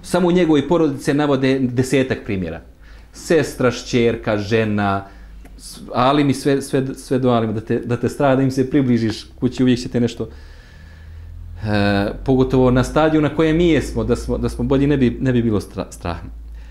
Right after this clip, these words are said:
E, <coughs> Qadi, Qadi Iyad, El Qadi Iyad spominje u, u, po pitanju edukacije žena, po pitanju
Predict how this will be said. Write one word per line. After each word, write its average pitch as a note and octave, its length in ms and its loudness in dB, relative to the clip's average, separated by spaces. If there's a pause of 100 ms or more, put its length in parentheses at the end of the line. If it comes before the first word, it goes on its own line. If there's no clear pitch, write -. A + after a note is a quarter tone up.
(340)
E, F#2+ 460 -4 (1000)
<coughs> - 3000 -8
Qadi, C#3+ 600 2 (100)
Qadi C#3+ 340 2
Iyad, A#2+ 440 2
El G2+ 220 -4
Qadi A#2+ 280 2
Iyad A2+ 380 0 (240)
spominje A#2+ 720 -2
u, A2 40 -4
u, G2 760 -6 (140)
po - 80 -12
pitanju G#2+ 400 -2
edukacije G2+ 500 -2
žena, A2+ 340 -2 (540)
po G2 100 -6
pitanju A2+ 320 -2